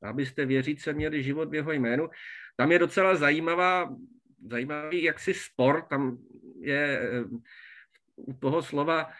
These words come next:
věřili, eh, jsou dvě verze, dvě,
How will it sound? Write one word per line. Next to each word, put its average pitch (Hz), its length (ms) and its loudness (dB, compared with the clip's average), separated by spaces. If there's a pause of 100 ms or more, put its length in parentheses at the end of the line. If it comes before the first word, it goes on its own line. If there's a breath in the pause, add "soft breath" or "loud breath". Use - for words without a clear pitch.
(180 loud breath)
věřili, 147 720 4 (720 soft breath)
eh, 120 340 -2
jsou 156 480 -2
dvě 135 540 2
verze, 139 520 4
dvě, 147 320 0